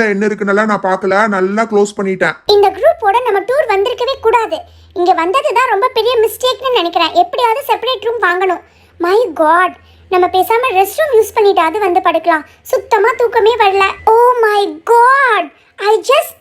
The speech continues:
Speaker 2: can't believe this. இதுதான் இந்த டாமோட அட்டாச்டு டாய்லெட்டா? பார்க்கறக்கே ரொம்ப ஹாரிபிளா இருக்கே. Oh my God, இதைத்தான் நான் ஃபைவ் டேஸ்க்கு யூஸ் பண்ண போறேனா? எப்படியாவது நாளைக்கு mom and dad-க்கு கால் பண்ணி நமக்கு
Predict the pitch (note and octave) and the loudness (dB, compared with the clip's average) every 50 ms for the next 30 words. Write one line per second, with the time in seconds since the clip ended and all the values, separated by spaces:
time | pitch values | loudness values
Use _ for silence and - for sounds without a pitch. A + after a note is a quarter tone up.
0 | - A4+ A#4 A#4 C5+ D5+ C5+ A4 F#4+ - A#4+ C5 B4+ D#5+ F5+ G5 G5 F#4+ - - | -2 2 2 2 2 -2 -8 -12 -6 -2 -2 2 4 4 4 4 4 2 -2 -4
1 | - G#4 G4+ F#4+ F#4 F#4+ - - _ _ _ _ _ _ _ - A4+ A4+ B4 B4 | -2 0 2 2 0 -2 -8 -20 _ _ _ _ _ _ _ -2 0 0 0 2
2 | - E5+ F5+ - - B4 A4+ A4+ G4+ E4 G#4+ A4 A#4+ C5+ D5 D5+ C#5 B4 - - | 2 2 0 0 0 0 0 0 0 0 0 -2 -2 -2 -4 -2 -2 -2 -2 -2
3 | - F#4+ - - B4+ C#5+ C#5+ - - C5 A#4+ - G#4+ G4+ G#4 A4+ A#4+ C5 C5 G#4 | -4 -6 -2 -2 -2 -2 -2 -6 -8 -8 -6 -2 -2 0 0 0 0 -2 -4 -2
4 | - G4 F#4 G4+ A#4 D5 - _ - - - _ _ - A4 A4+ A#4 - D5+ D5 | 0 0 0 0 0 -4 -6 _ -20 -20 -20 _ _ -4 -4 -4 -2 -2 -4 -4
5 | - D#5 E5 D#4+ B3+ G#4+ A#4 D5+ B4 G4 F4+ F#4+ G#4+ A#4+ C5+ C5+ C#5 C5+ C#5 C#5 | 0 0 2 2 2 2 2 0 0 0 0 0 0 0 0 -2 -2 0 0 0
6 | B4+ G4 G4 - G#4 G#4 G#4+ A4 G#4+ - _ _ _ _ _ _ _ _ - G#4+ | 0 -2 -4 -6 -6 -4 -4 -6 -6 -10 _ _ _ _ _ _ _ _ -6 -4
7 | A4+ A#4+ A#4+ B4 B4 A#4 F4 D#4+ - G4+ G4+ A#4 A#4+ A#4+ F4 - _ _ _ _ | -4 -2 0 -2 -2 -2 -6 0 0 2 2 4 2 0 -2 -6 _ _ _ _
8 | - A#4+ G#4+ A#4+ A#4+ A#4+ - E5+ E5 D#5 C5+ A#4 B4 A#4 A#4 B4 A4 - C5 C5+ | -6 -2 0 0 0 0 0 -2 -2 0 -2 0 0 0 0 0 -2 -4 -4 -6
9 | C5+ - C#5 A4+ A#4 C5+ C5 - D#5+ C#5+ A4+ G#4 E4+ F#4+ F4+ E4+ E4+ E4+ E4 E4+ | -4 -4 -2 0 0 -2 -2 -4 -2 0 0 2 4 4 4 4 2 0 0 0
10 | F4+ G4+ - - - - G#4 G4 G4+ - A4 G#4+ G#4 G#4+ B4 B4+ B4 A#4+ A4+ G#4+ | 0 0 -2 -4 -2 0 -2 0 0 0 0 2 2 2 0 0 0 0 0 0
11 | G#4+ - G#4+ F#4 G4 F#4+ G#4 A4+ B4+ C5 B4+ G4 G#4 G4 F#4 F#4+ - A4 A4 - | -2 -2 -2 0 0 2 2 2 0 0 0 0 0 0 -2 -2 -6 -6 -2 0
12 | G4+ F#4+ G#4+ G#4+ - G#4+ F4 F4 G4+ A4+ - - - - - - F#4+ F#4+ F#4+ G4 | 2 2 2 0 0 0 0 0 0 -2 -4 -8 -20 -14 -4 -2 0 0 0 -2
13 | G#4 | -2